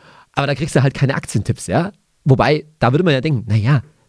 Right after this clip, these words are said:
da ist gerade Schnäppchenzeit, ne? Also in der Börsendownphase, da sind die Kurse irgendwie unten, da müsste es doch die eine oder andere Aktie geben, die gerade zu einem sehr großen Rabatt verfügbar, äh, verfügbar ist." Aber da redet keiner davon.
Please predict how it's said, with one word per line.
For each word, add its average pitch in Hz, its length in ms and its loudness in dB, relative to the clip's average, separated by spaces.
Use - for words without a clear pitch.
da 143 340 0
ist - 300 -6
gerade 147 260 0
Schnäppchenzeit, 127 540 0
ne? 139 180 2
Also 123 160 0
in - 80 -2
der 104 80 0
Börsendownphase, 165 760 2
da 135 100 4
sind 113 140 -4
die 127 40 -4
Kurse 135 240 4
irgendwie 117 260 -2
unten, 180 360 0
da 143 160 2
müsste 160 200 0
es - 60 -18
doch 165 140 -4
die - 140 -6
eine 143 160 0
oder 139 80 -4
andere 160 300 -4
Aktie - 220 -6
geben, 110 200 -2
die 135 60 2
gerade 120 280 2
zu 123 240 2
einem 123 140 4
sehr 127 340 4
großen 113 380 2
Rabatt 120 320 0
verfügbar, 117 560 0
äh, 98 160 -6
verfügbar 101 460 -8
ist." - 140 -16
Aber 175 120 0
da 170 60 -2
redet 160 240 0
keiner 139 220 0
davon. 131 180 -6